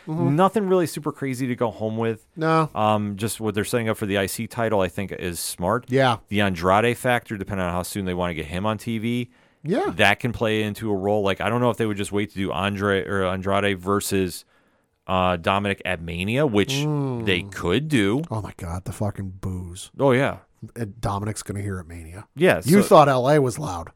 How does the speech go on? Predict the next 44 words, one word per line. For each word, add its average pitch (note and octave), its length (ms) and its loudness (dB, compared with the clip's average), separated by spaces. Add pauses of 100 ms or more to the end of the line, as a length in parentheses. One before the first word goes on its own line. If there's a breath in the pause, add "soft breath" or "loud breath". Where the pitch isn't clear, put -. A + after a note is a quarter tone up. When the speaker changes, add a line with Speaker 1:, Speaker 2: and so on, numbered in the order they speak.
(180)
Speaker 2:
Oh, A2 160 4
they're G2+ 220 4
gonna G2+ 120 6
Speaker 1:
Philly A3 300 10
is F#3+ 120 2
already F3+ 260 6
loud D3 260 6
enough D3 220 4
to C3+ 100 -4
begin A#2 260 0
with. - 220 -12
Go C3 140 4
back D3 200 6
and C3 120 0
watch A#2+ 340 2
the B2 100 0
twenty C3+ 280 0
fifteen B2+ 320 -4
Royal A2+ 260 0
Rumble. G#2 320 -4
I G2 80 -4
think D3 220 -4
it - 20 0
was A2 120 -2
twenty G#2 180 -6
fifteen. F#2+ 340 -6
Speaker 2:
Mm-hmm. G#2+ 240 -4
Speaker 1:
It G#2+ 40 0
was F#3 100 4
the G3 60 8
one F#3+ 120 8
where, F3+ 100 6
where B2+ 360 0
Roman A#2 420 0
won G2+ 420 -6
and G2+ 600 -10
Daniel A2 260 -4
Bryan G2 280 -6
got F2+ 100 -10
eliminated, F2 480 -14
like, E2+ 120 -14
super F2 400 -4
early. D#2 380 -16
Speaker 2:
Yeah. E2 300 2